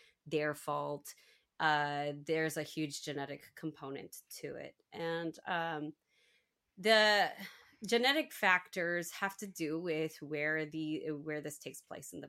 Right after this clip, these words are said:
brain. Okay, so, uh, O D D ta-, it typically takes place. Uh, there's these three regions of the brain, the amygdala, the prefrontal cortex,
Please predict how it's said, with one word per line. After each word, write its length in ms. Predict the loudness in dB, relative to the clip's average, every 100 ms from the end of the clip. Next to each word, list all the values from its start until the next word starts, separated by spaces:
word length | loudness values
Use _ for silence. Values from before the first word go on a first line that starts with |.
| -12
brain. 300 | -14 -14 -16 _ -12
Okay, 300 | -6 -2 -2
so, 300 | 0 -2 -4 -8 -20 -20 -16 2
uh, 240 | 6 8 6
O 120 | 4 2
D 140 | 0
D 140 | -2 -2
ta-, 140 | 0 2 2
it 120 | 0
typically 480 | -2 -4 -2 -2 -2
takes 380 | -2 -4 -4 -12 _ _ -4
place. 500 | -2 -2 -2 -6 -2
Uh, 220 | 0 0
there's 460 | 0 -2 -2 -8 -10 -8
these 220 | -8 -8
three 260 | -6 -4
regions 360 | -2 -4 -4 -6
of 80 | -8
the 60 |
brain, 540 | -10 -6 -2 -2 -2 -6 -6
the 120 | -2
amygdala, 640 | 0 0 -2 -4 -2 0 -2
the 120 | -6 _
prefrontal 560 | -6 -6 -6 -6 -6 -12
cortex, 720 | -6 -4 -4 -4 -4 -4